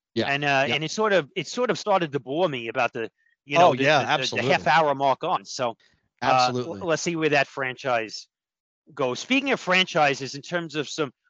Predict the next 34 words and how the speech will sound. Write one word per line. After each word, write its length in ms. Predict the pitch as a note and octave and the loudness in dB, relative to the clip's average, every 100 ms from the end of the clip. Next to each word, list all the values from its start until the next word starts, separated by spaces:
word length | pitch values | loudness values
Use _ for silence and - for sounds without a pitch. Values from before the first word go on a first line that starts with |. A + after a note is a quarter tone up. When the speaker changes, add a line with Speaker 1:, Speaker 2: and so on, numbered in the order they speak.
| - | -8
Speaker 2:
movie 220 | E3+ D#3+ | -6 -4
news, 240 | D#3 D#3 | -4 -2
I 60 | D3 | -2
was 160 | C#3+ D3+ | -2 -4
reading 300 | F#3 E3+ D3+ | -2 -2 0
an 80 | |
article, 520 | C#3 D3+ D3 C3+ A#2+ - _ _ - | 2 2 2 0 -4 -6 _ _ -4
uh, 480 | C3+ B2+ B2 B2 B2 D#3 | 2 4 2 0 -4 -6
that 200 | C3+ C3 - | -2 -2 -2
Twentieth 320 | - E3+ E3+ | -6 -4 -4
Century 280 | - D3 - | -4 -8 -10
Fox, 320 | - C#3+ C3 | -2 0 0
which 180 | C3 A#2 | -4 -12
is 100 | A#2 | -10
now 180 | C3 B2 | -4 -4
owned 200 | B2 B2 | -4 -2
by 240 | A2+ G#2+ - _ _ _ _ _ - | 0 0 -2 _ _ _ _ _ -2
Disney, 540 | D#3+ D3 D3 C#3+ B2 _ _ | 0 0 -2 -6 -6 _ _
their 120 | C#3+ D3 | -6 -4
new 160 | F3+ | -4
Planet 300 | - F3+ F3 | -2 0 2
of 60 | E3 | 0
the 40 | |
Apes 180 | D#3 - | -2 -6
film, 240 | - C3+ B2 | -4 -4 -6
Kingdom 420 | - E3+ E3+ D#3 | -6 -6 -4 -6
of 60 | |
the 80 | C3+ | -8
Planet 320 | - D3 D3 | -2 -2 0
of 40 | C3 | -2
the 80 | B2 | -4
Apes, 360 | A#2+ - - - _ _ _ | -6 -8 -16 -18 _ _ _
uh, 320 | C3+ B2+ B2+ C3 | 2 4 2 -2
they 300 | C#3 B2+ B2 | -4 -4 -6